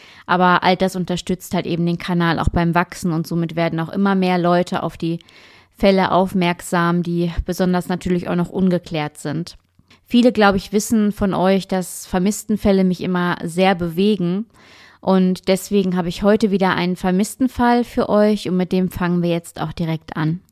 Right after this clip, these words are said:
Heute möchte ich euch über einen Vermisstenfall berichten aus dem Jahr zweitausendelf.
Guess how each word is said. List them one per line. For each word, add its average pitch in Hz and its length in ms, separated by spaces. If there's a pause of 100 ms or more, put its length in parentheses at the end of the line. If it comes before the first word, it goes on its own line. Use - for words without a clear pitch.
(840)
Heute 240 240
möchte 226 280
ich 208 140
euch 185 460
über 180 240
einen 180 240
Vermisstenfall 202 880
berichten 190 600
aus 175 180
dem 175 180
Jahr 170 300
zweitausendelf. 170 1200